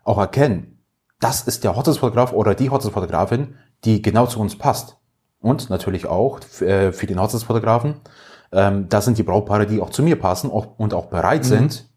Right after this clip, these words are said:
Speaker 1: das gewünschte Bu-, äh, Budget dann auch zu investieren in mich.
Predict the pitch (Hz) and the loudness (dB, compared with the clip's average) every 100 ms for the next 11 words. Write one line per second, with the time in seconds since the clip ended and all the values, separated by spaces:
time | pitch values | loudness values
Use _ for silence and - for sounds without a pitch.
0 | _ _ _ _ _ _ 95 - 98 101 | _ _ _ _ _ _ -2 0 0 2
1 | 120 117 90 95 82 95 92 92 107 120 | 2 2 0 0 -2 -2 -2 0 2 2
2 | 98 98 90 87 87 - 85 80 85 - | 0 -2 -2 -4 -4 -6 -4 -4 -6 0
3 | 151 127 82 78 - - | 2 2 0 -6 -10 -16